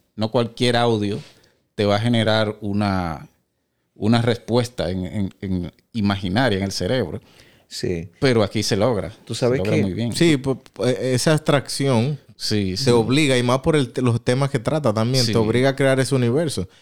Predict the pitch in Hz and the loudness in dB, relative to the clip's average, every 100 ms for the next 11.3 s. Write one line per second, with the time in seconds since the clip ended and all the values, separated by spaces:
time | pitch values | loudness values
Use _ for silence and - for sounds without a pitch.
0 | _ _ _ 107 110 104 113 127 123 120 | _ _ _ -2 0 2 2 0 0 -2
1 | 104 147 135 113 123 127 165 170 170 160 | 0 -2 0 2 2 2 2 2 2 2
2 | 156 165 135 147 202 90 - _ _ - | 2 2 2 2 2 -2 -8 _ _ -10
3 | 104 117 113 123 113 123 139 135 135 127 | -2 2 4 4 4 2 2 2 2 2
4 | 107 107 131 127 123 - 98 85 98 92 | 2 0 2 2 0 2 0 0 -2 -6
5 | - - _ - 117 135 135 110 131 139 | -14 -20 _ 0 2 4 2 2 2 2
6 | 139 151 135 - 170 170 156 110 - 101 | 2 0 0 0 2 4 2 2 2 2
7 | 104 104 101 87 - - 120 120 127 127 | 2 2 2 0 -4 -4 0 4 4 2
8 | 147 - - 139 139 127 160 175 - - | -4 -4 0 2 4 2 2 -2 -6 -14
9 | - 104 104 87 92 120 123 160 147 156 | -6 -4 -4 -2 2 2 2 0 0 0
10 | 143 - 147 143 127 113 120 139 139 139 | 0 0 0 2 2 2 2 4 2 2
11 | 135 131 135 | 0 0 -4